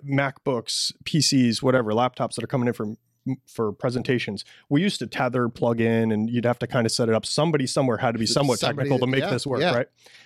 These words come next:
Speaker 1: Not the case now. We have a, we have a s-, a product we use called ClickShare. Um, it's a game changer. You literally, if you have a tablet, it's an app that you download, which is free. You just have to be on the Wi-Fi. If you have a MacBook,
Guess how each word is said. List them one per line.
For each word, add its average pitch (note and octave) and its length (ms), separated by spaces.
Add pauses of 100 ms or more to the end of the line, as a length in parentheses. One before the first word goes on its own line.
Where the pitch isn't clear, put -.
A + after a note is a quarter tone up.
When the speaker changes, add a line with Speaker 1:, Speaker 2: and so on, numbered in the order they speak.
Speaker 1:
Not F#3+ 200
the D3+ 100
case F#3+ 320
now. G2 160
We C#3+ 160
have C#3+ 240
a, A#2+ 160
we C#3+ 140
have D3 120
a C3+ 40
s-, - 180
a C3+ 80
product C#3 400
we B2+ 100
use B2 160
called A2 300
ClickShare. F#2+ 640 (480)
Um, A2 440 (300)
it's D#3 160
a F3+ 80
game C#3+ 320
changer. F#2+ 480
You C#3+ 180
literally, D#3+ 380
if C3 140
you B2+ 80
have C3 100
a A2 60
tablet, D#3 500
it's C3+ 140
an B2+ 100
app C3 240
that C3+ 160
you B2+ 60
download, A#2+ 400
which A#2 180
is A2 80
free. G#2+ 400 (260)
You A#2 120
just B2+ 180
have C3+ 160
to C3 80
be A#2 100
on A#2 120
the A#2 80
Wi-Fi. A2 440 (200)
If - 100
you C3 80
have B2 140
a A#2+ 40
MacBook, D3 580